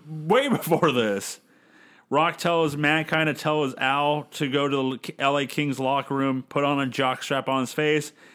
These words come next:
get a hockey stick, and, you know, stick that stick somewhere up, uh, Al's candy ass. Rock leaves, uh, Ma-, Mankind, and Rock leaves, and Mankind's like,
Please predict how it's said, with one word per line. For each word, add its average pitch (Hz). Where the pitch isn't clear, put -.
get 131
a 123
hockey 143
stick, 147
and, 120
you 113
know, 104
stick -
that 127
stick -
somewhere 113
up, 107
uh, 98
Al's 113
candy 101
ass. 147
Rock 147
leaves, 160
uh, 147
Ma-, 135
Mankind, 139
and 127
Rock 127
leaves, 139
and 131
Mankind's 131
like, 120